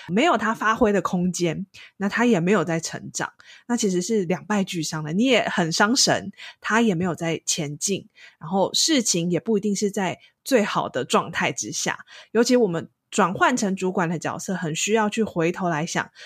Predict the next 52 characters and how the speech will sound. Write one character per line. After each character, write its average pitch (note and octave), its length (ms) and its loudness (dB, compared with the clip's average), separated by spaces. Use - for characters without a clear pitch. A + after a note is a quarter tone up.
有 A3 180 4
什 B3+ 140 0
么 G3 80 0
事 B3 160 -2
情 F3 180 -2
是 G#3 200 2
我 F3 420 0
的 D#3+ 160 0
责 G2+ 240 -4
任， E3 260 0
我 F3 120 -2
不 F#3+ 120 -4
再 A3+ 200 4
只 F3 240 -4
是 A3 200 2
去 G#3+ 160 0
做 G3+ 320 2
我 D#3+ 220 0
的 G#2 300 -4
团 G3 180 2
队 A#3+ 120 6
成 F#3 200 -2
员 D#3 280 0
的 C3+ 160 -2
工 G#3 240 4
作 G#3 200 4
而 G2+ 160 2
已， - 240 -6
我 E3+ 80 -6
必 G3 100 -6
须 F#3+ 120 -2
要 G3 120 4
回 D#3+ 200 0
头 E3+ 160 0
来 C#3+ 120 0
看 E3 260 -2
我 D#3 100 -2
的 E3+ 80 -2
角 D#3 160 -6
色 E3 160 -4
到 D3+ 120 -2
底 - 100 -10
要 D#3 120 -6
发 D#3 220 -4
挥 D3 160 -4
什 - 100 -10
么 - 140 -20
样 E3 100 -10
子 - 160 -16
的 - 300 -8
效 - 340 0
益。 - 180 -12